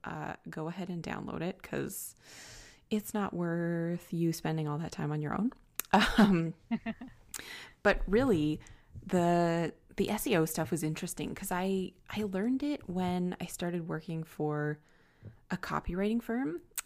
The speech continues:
Speaker 1: uh, and they are fully remote and they're based in Ottawa. And it was such a great opportunity for me because I got to work with a bunch of women, which was nice. And that was a big difference from working with all men previously. But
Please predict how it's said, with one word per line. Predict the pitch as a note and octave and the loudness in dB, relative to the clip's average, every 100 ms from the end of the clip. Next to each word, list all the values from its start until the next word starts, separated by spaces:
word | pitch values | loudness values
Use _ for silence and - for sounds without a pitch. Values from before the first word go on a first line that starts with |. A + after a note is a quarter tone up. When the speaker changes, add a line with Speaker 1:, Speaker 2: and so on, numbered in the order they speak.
| - | -2
Speaker 1:
uh, | E3 D#3 D#3 | 0 0 0
and | F3+ F3 | 2 2
they | F3+ | 2
are | E3+ | 0
fully | - D#3+ F#3 | 0 0 0
remote | F3+ D3+ C#3+ C#3+ | 0 0 0 -2
and | D#3 | -6
they're | D3+ | -6
based | D3 D#3 E3 E3 | -2 -4 -4 -6
in | - | -4
Ottawa. | C#3 C#3 C#3 C#3 - | -2 -2 -2 -2 -4
And | D3 C#3+ C#3+ - - - - | -2 -2 -4 -10 -20 -18 -6
it | F#3 | -2
was | F#3+ | -2
such | - F3+ - | -4 -4 -4
a | |
great | G#3 F3 E3 | -2 0 0
opportunity | D#3 E3 - D3 C#3+ | -2 -6 -4 -4 -4
for | C#3+ C#3+ | -4 -4
me | C#3+ | -4
because | C#3+ - D3+ C#3 - - - - - - _ _ - | -6 -6 -4 -4 -6 -10 -20 -20 -20 -20 _ _ -6
I | |
got | F#3 G#3+ | -4 -2
to | A3 | -4
work | B3 - | -6 -6
with | B3 | -8
a | A3 | -6
bunch | F#3 F3 F3+ | -4 -2 -2
of | F#3 E3 D#3+ - - | -2 -2 -8 -16 -10
women, | D#3 D3+ D3+ F#3+ B3 B3+ | -6 -4 -4 -4 -4 -6
which | F3+ - | -10 -10
was | - - | -14 -14
nice. | F3 F#3 A3+ - | -8 -4 -4 -4
And | E3 | -6
that | E3 | -6
was | F3 - | -8 -8
a | |
big | D3+ - D#3 - | -6 -2 -2 -2
difference | D#3 - F3 F#3 - - | -4 -2 -4 -4 -6 -10
from | - D#3+ D3+ C#3+ | -6 -4 -2 -2
working | D3 D3 D#3+ D3+ | -4 -6 -6 -8
with | D3+ - | -8 -6
all | D3+ D3 | -6 -4
men | D3 C#3+ | -4 -4
previously. | - D3 D3+ - A#3 D4+ F#4 - - - - _ - | -6 -6 -6 -6 -6 -6 -8 -16 -20 -20 -20 _ -2
But | F3+ - - - - | 0 0 -6 -10 -10